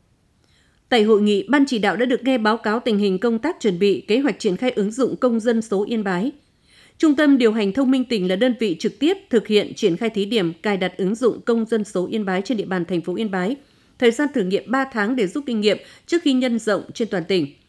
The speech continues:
Đến nay, sau hơn một tháng chuẩn bị, Trung tâm điều hành thông minh tỉnh đã cài đặt được hệ thống ứng dụng lên Trung tâm tích hợp dữ liệu của tỉnh, thực hiện việc cấu hình và đang khẩn trương tích hợp các ứng dụng thiết thực phục vụ người dân vào ứng dụng Yên Bái S.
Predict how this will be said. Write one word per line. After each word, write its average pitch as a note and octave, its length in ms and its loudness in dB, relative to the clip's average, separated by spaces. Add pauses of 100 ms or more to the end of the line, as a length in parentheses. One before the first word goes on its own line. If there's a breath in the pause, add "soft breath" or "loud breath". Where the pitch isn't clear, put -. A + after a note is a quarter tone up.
(400 soft breath)
Đến B3+ 160 4
nay, D4+ 100 4
sau D4 200 -2
hơn C#4+ 180 2
một A#3 240 2
tháng A3 260 -2
chuẩn G3 200 0
bị, G3 260 0
Trung C4+ 140 -2
tâm B3+ 220 0
điều G3+ 140 2
hành G3 200 -2
thông A#3 220 0
minh A#3 160 -2
tỉnh G3 200 0
đã F#3 60 -6
cài G#3+ 220 -2
đặt F3+ 120 -2
được F3+ 180 -6
hệ F#3+ 100 -4
thống F#3+ 260 -6
ứng G3+ 180 -2
dụng A3 220 2 (300 loud breath)
lên B3+ 300 4
Trung B3 180 -2
tâm A#3+ 260 -2
tích E4 220 -4
hợp G#3 200 -2
dữ A3+ 160 -2
liệu B3+ 140 0
của F#3 140 -2
tỉnh, F3+ 220 2 (340 loud breath)
thực - 140 2
hiện G#3 280 0
việc G3+ 220 0
cấu G3 200 0
hình A3 240 2 (240 soft breath)
và G#3 180 -2
đang B3+ 180 -2
khẩn G#3 220 -2
trương A#3+ 180 -4
tích D4+ 260 -8
hợp G#3+ 240 -2
các - 220 -6
ứng G3+ 200 -2
dụng A3 360 0
thiết F4 180 -4
thực G3+ 260 -2
phục F#3 160 -6
vụ G3 140 2
người F#3+ 240 -2
dân A#3 280 0 (320 loud breath)
vào F#3 260 2
ứng F#3 220 -2
dụng G#3+ 240 0
Yên G#3 180 -4
Bái F#3+ 320 -4
S. - 40 -8